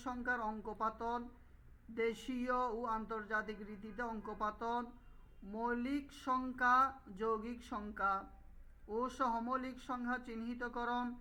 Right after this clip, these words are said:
সাধারণ ভগ্নাংশ ও দশমিক, আহ, ভগ্নাংশের সরলীকরণ, লসাগু, গসাগু নির্ণয়। দ্বিতীয় অধ্যায় অনুপাতের ধারণা, দুই বিভিন্ন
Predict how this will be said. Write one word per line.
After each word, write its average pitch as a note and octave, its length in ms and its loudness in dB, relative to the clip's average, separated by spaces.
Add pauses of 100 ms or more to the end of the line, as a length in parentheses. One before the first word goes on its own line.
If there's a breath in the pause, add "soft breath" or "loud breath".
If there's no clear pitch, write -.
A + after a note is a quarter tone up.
(480 loud breath)
সাধারণ A#3+ 480 8 (140)
ভগ্নাংশ B3+ 540 0 (640)
ও - 20 6 (380)
দশমিক, B3 540 -4
আহ, - 560 -6 (100)
ভগ্নাংশের B3 580 0
সরলীকরণ, A#3+ 680 0 (560 loud breath)
লসাগু, A#3+ 540 0 (160)
গসাগু A#3 420 -2 (120)
নির্ণয়। A3 520 0 (720 loud breath)
দ্বিতীয় G#3+ 380 -2
অধ্যায় B3 340 0 (280)
অনুপাতের A3+ 580 0 (120)
ধারণা, A#3+ 360 2 (800 loud breath)
দুই A3+ 180 -2 (120)
বিভিন্ন A#3 260 -4